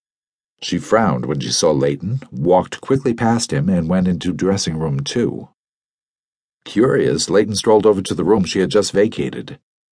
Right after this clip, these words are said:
The door had remained open, and he looked in. He grinned.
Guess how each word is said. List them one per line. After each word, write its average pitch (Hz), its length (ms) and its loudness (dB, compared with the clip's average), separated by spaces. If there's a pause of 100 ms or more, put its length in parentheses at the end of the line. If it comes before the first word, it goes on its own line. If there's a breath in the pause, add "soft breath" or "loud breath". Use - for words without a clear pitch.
(540)
The 90 100 -4
door 139 380 4
had 131 220 4
remained 113 340 2
open, 120 300 4
and 85 120 0
he 92 80 2
looked 208 260 2
in. - 380 -2 (540)
He 82 140 -2
grinned. 73 440 -4